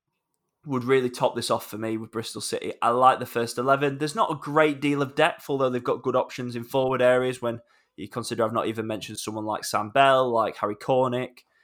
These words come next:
in that attacking front line as well. So they have got good options, probably could do with a little bit more depth in certain areas. Central midfield, they've got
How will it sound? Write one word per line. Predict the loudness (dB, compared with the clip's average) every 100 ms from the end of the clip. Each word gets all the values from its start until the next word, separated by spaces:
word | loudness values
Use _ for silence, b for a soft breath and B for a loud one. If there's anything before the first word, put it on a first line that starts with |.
| _ -12
in | -4
that | -4
attacking | -4 -6 -10 -10
front | -8 -6
line | -2 -4 -4
as | -4
well. | 0 2 0 -6 b b b
So | -8 -2
they |
have | 0 0
got | -4
good | 0 0
options, | 0 -2 -8 -8 -10 -14
probably | -4 -2 -2
could | -4 -4
do |
with | -2
a |
little | -2 -2
bit | -4 -4
more | -4
depth | 0 -2 -2
in | -10
certain | -6 -4 -4
areas. | -4 -4 -4 -6 -8
Central | -10 -10 -12
midfield, | -12 -6 -4 -4
they've | -8
got | -6 -6